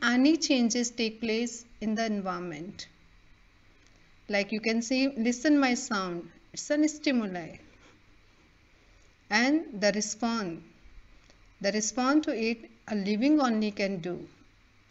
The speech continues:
A non-living thing cannot respond to any stimuli. Next, a living can grow. A living throw the waste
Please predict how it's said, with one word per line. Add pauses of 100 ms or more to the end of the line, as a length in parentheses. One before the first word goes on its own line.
A
non-living
thing
cannot
respond
to
any
stimuli. (1900)
Next, (1000)
a
living
can
grow. (1080)
A
living (680)
throw
the
waste